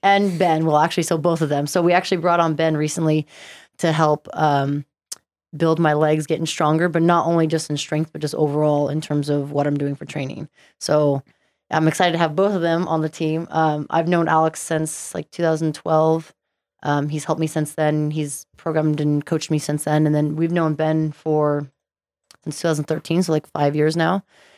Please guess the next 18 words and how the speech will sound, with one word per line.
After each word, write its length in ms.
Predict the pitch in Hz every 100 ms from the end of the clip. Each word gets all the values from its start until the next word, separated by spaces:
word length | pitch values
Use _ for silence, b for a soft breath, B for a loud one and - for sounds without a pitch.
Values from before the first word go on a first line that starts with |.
| b
And 140 | 160
so 120 | 165 165
it's 120 | -
cool 320 | - 185 175
to 80 | 165
be 80 | 165
able 100 | 160
to 80 |
see 520 | 156 - 160 156 156 - _ _ -
what 180 | 160 165
I've 120 | 160
done 140 | 151
up 120 | 156 156
until 140 | 151
this 100 | 143
point, 340 | - 165 175
but 120 | 165 151
also 500 | 156 - 151 147